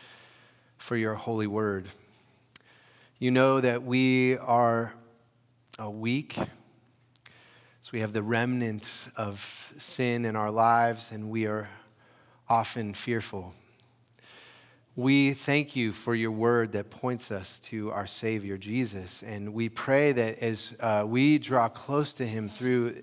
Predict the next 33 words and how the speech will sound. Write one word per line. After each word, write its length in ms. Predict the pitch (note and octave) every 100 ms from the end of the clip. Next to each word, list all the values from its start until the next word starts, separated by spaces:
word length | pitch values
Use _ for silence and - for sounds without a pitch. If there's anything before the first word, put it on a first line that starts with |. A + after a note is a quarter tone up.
| -
his 340 | - C3+ B2
words 560 | A#2 A#2+ D#3 D3+ A#2+ G#2
in 120 | G#2+
this 160 | A2 -
passage, 720 | B2+ C#3 C#3 G#2+ G2 G2 - - - - - - - - _ _ -
that 240 | A#2 B2+
you 220 | B2+ C#3
would 160 | D3 A#2+
give 180 | C#3 B2+
us 200 | A#2 -
hearts 540 | - - D3 B2+ -
of 140 | G#2+
trust, 560 | - - C#3 A#2+ G2+ -
that 140 | A2
we 140 | A#2 A#2
would 180 | A2 A2
trust 560 | - C3+ A#2 - -
what 140 | A2 -
he 100 | G#2
says, 580 | - A2 G#2+ F#2+ -
we 80 | G#2+
would 160 | G2 F#2+
receive 440 | F#2 - B2 A#2+
those 220 | G#2+ F#2+
words, 360 | - B2+ B2+ A2
and 100 | G#2
that 100 | A#2
we 240 | A#2+ D3+
would 160 | E3 C3+
also 460 | B2+ C#3+ E3+ - C#3+
respond 880 | A#2+ - - C#3 C#3+ C3 G#2+ G2+ - - - - - _ _ _ _ _
with 120 | A#2+ A2
obedience. 920 | G2+ A2 C3 B2+ F#2 F2+ - -